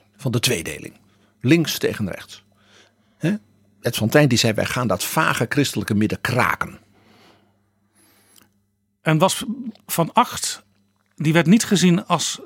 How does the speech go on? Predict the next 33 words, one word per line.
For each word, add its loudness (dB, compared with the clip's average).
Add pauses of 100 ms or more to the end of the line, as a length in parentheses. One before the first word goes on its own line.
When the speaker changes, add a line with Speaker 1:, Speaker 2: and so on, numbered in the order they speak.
Speaker 2:
man 2
van -2
de -4 (180)
polarisatie. 2 (280)
Speaker 1:
Nee. 0 (540)
En 0 (760)
nog 2
interessanter, 2 (600)
Van -2
Agt 0
werd 2
helemaal 2
niet 2
gezien -2
als -6
lijsttrekker. -6 (1300)
Er 2
was 2
bijvoorbeeld -2
een 0
minister 4
in 2
het 0
kabinet, -8
jong 2
en 0
dynamisch, -2
die 0
best 2
wilde. -2 (360)
Speaker 2:
Ruud 0
Lubbers. 0 (120)
Speaker 1:
Ja. -2